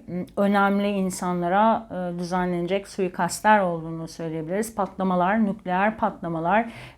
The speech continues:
ve, e, önemli mekanlara ya da ülkelerin bazılarında, e,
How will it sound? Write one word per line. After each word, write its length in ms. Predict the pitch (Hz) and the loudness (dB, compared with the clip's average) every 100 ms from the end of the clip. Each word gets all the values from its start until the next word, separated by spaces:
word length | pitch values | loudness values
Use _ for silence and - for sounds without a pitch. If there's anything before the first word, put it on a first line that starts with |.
| - | -14
ve, 560 | 170 202 208 208 202 - | 2 6 6 6 0 -4
e, 40 | |
önemli 720 | 185 - 190 196 190 196 208 | -4 0 0 2 2 2 4
mekanlara 840 | 220 202 190 202 190 180 180 190 190 | 4 2 -2 -2 0 0 0 2 2
ya 180 | 180 | 0
da 140 | 170 180 | 0 0
ülkelerin 640 | 185 175 196 185 185 185 | -2 -4 -2 0 2 2
bazılarında, 840 | 180 185 180 165 175 170 170 160 160 - - - - | 4 4 4 0 -2 0 -2 -2 -4 -8 -20 -20 -6
e, 480 | 185 175 170 165 | -4 -2 -2 -2